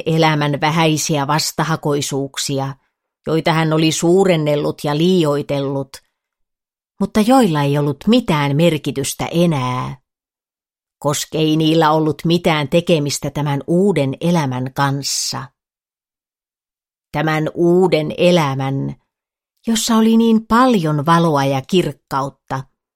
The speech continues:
ettei sitä mikään pimentämään kyennyt.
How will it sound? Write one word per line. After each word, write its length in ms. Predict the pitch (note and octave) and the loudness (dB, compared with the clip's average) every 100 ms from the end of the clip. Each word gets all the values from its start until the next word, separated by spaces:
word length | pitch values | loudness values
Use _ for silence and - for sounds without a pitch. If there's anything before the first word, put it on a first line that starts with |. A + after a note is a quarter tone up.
| _ _ _ | _ _ _
ettei 420 | F3 F3 - F3 E3+ | -2 -2 2 2 2
sitä 320 | F3+ F3 E3+ | 2 2 2
mikään 500 | F3+ F3 F#3 D#3 C#3 | 2 2 2 2 0
pimentämään 760 | F3 F3+ D#3+ D3 D3 C#3 C#3 C#3 | 2 2 2 -2 -6 -6 -6 -4
kyennyt. 640 | - D#3 C#3+ C#3 C3+ C3 | 0 0 0 -2 -8 -10